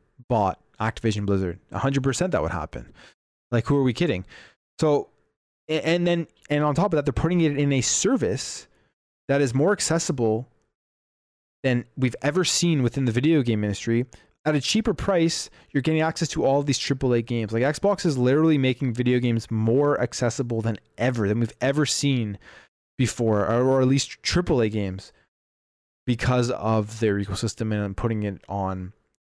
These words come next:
multiple places. They're allowing people with, I've had people in my comments, like, they're allowing people with families of, like, a bunch of kids, like, two, three, four, five kids,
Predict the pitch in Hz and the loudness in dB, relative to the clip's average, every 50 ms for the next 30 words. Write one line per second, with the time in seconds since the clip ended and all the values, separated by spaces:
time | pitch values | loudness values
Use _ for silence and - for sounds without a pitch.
0 | _ _ _ _ _ - 117 113 107 104 - - 104 - - - 90 - - 104 | _ _ _ _ _ -8 -4 -2 -2 -2 -2 -4 -6 -6 -6 -8 -8 -6 -6 -4
1 | 98 - 139 143 139 139 151 175 180 165 - - 180 156 165 156 143 139 123 - | 0 2 2 4 4 2 2 2 0 0 0 0 0 2 2 2 4 2 0 0
2 | - - - - - _ _ _ _ _ _ - 127 131 165 156 - 156 160 147 | -4 -18 -20 -20 -20 _ _ _ _ _ _ -6 -4 -2 -2 -2 0 0 0 2
3 | 156 151 143 139 127 139 131 127 120 - - 165 160 123 - 120 117 127 127 139 | 2 2 2 2 0 0 0 0 0 0 -2 -2 -2 0 -2 0 0 2 2 2
4 | 156 143 - 175 165 151 110 - - - 131 127 143 156 147 131 117 104 107 110 | 0 0 0 0 0 0 0 -2 -4 -2 0 0 2 0 0 0 -2 0 -2 -2
5 | 98 110 110 107 - 107 123 123 - 113 - - - 139 147 135 117 107 - - | -2 0 -2 -2 -2 -2 -4 -4 -4 -6 -8 -4 0 0 0 0 0 -4 -10 -12
6 | - - - - - - _ _ _ _ _ - 113 - - - - 147 143 120 | -14 -16 -20 -20 -20 -20 _ _ _ _ _ -10 -10 -8 -6 -2 0 0 0 0
7 | - - 147 143 123 - - 143 143 131 117 - - 139 147 165 156 - - - | 0 0 0 0 0 0 0 0 2 2 0 0 0 0 0 0 -2 0 0 2
8 | 185 208 180 127 110 - - - | 2 2 2 0 -4 -8 -12 -12